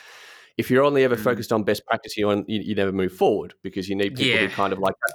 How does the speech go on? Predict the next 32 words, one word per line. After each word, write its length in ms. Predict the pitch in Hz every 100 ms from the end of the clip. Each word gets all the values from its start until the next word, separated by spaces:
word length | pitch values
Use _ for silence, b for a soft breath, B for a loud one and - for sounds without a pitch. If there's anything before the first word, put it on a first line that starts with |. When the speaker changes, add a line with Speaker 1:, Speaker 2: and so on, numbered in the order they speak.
| -
Speaker 1:
the, 120 | 123
that's 200 | 123 -
the 100 | 123
established, 760 | 113 - 110 110 196 - - -
and 120 | 117
then 140 | 120 120
there's, 220 | 117 -
Speaker 2:
Yeah. 60 | 117
Speaker 1:
there's, 140 | 107
there 140 | 104 101
has 160 | 107
to 100 | -
be, 200 | 113 113
I 80 | 104 101
guess, 200 | 104 -
the 160 | -
pioneers 680 | 95 117 107 95 104 101 95
kind 220 | - 98
of 80 | 95
pushing 280 | - 104 101
that 160 | 95 -
further. 400 | 104 107 98 -
But, 220 | - -
uh, 100 | 92 B B B
that's 180 | - -
a, 160 | 143 123
that's 180 | 127 -
a, 160 | 113 101
that's 200 | 113 92
another 380 | 92 120 123
topic 360 | 95 104 - 92
I, 120 | 92